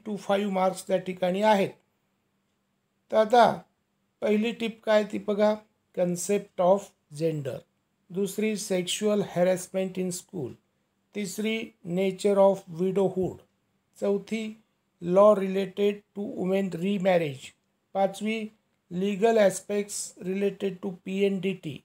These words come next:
पीएनडीटीचा लाँग फॉर्म इथे दिलेला कंसात प्रीनॅटल डायग्नोस्टिक टेक्निक्स. तर अशा प्रकारे ह्या पाच टिपांपैकी कोणत्याही चार तुम्हाला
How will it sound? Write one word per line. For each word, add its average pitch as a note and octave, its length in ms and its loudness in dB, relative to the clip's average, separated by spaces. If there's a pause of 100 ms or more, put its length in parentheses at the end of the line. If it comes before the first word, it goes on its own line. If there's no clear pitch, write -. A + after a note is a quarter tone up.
(400)
पीएनडीटीचा G3 840 -2
लाँग F#3+ 380 -2
फॉर्म F#3+ 180 -2
इथे F#3 200 -8
दिलेला F3+ 380 -4
कंसात F3+ 440 -6 (160)
प्रीनॅटल G3 680 -4 (680)
डायग्नोस्टिक F3+ 920 2 (120)
टेक्निक्स. F3 520 -6 (720)
तर G#3+ 60 0
अशा G#3 240 4
प्रकारे A3+ 400 0
ह्या A3 160 4
पाच G#3+ 380 2
टिपांपैकी G3+ 680 -2
कोणत्याही G3+ 640 0
चार G3 320 2 (120)
तुम्हाला F#3 460 2